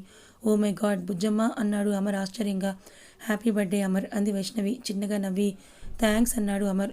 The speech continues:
ఇద్దరు సైగలు చేసుకుంటూ నవ్వుకొని వెళ్ళారు అమర్ వెనుకే. ఇంత అర్ధరాత్రి ఒక్కతివే వచ్చావా? ఫోన్ చేస్తే నేను వచ్చేవాణ్ణి కదా అని అడుగుతుంటే సడన్గా అమర్ కళ్ళు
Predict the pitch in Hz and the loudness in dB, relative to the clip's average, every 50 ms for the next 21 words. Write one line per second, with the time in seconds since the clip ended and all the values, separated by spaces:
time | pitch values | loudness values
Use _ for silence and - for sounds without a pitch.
0 | - - 214 185 220 220 226 226 226 202 196 190 214 196 - 208 202 - - 208 | -2 -2 -2 0 2 0 0 0 0 -2 0 0 -2 -2 -2 -2 -2 -2 -4 -4
1 | 190 208 208 196 190 185 196 190 208 202 202 185 196 190 196 196 196 196 202 190 | -2 -2 -2 -2 0 -2 -2 -2 -2 0 0 2 2 2 2 0 0 -2 -2 -4
2 | 190 - - - - - - - 220 202 208 214 208 190 196 190 190 196 214 196 | -6 -10 -18 -20 -20 -14 -6 -2 0 2 2 0 0 0 0 0 0 0 -2 -2
3 | 190 190 - - - - - - - 226 214 220 - 214 202 185 170 160 220 226 | -2 -6 -12 -18 -20 -20 -10 0 2 2 2 2 2 -2 0 0 2 4 6 6
4 | 214 208 - 202 214 208 196 - - - - - - - - - - - 262 262 | 6 4 6 6 6 6 4 2 -6 -8 -6 -6 -8 -4 -4 -4 -2 -2 -4 -2
5 | 262 240 262 247 208 185 - - 226 214 208 208 202 196 190 - - - - - | 0 0 0 0 0 -2 -4 -2 -2 -2 0 -2 -4 -4 -6 -8 -18 -20 -20 -18
6 | - - - - - - - 226 233 247 247 262 240 226 240 247 233 214 208 214 | -18 -20 -20 -20 -12 -2 0 2 2 4 4 4 2 4 4 2 2 2 2 2
7 | 226 220 208 196 - - 240 220 214 214 208 - 214 196 208 202 196 208 202 185 | 0 0 -2 -2 2 2 2 2 2 -2 -2 -2 -2 -2 0 -2 -2 -2 -2 -2
8 | 190 202 214 220 208 196 196 220 220 214 - 202 196 208 220 196 214 - - 220 | -2 -2 -2 -4 -6 -4 -4 -6 -6 -4 -6 -6 -4 -4 -2 -2 -4 -4 -2 -4
9 | 190 202 214 220 - 214 202 202 214 208 | -4 -4 -6 -4 -2 -2 0 0 0 0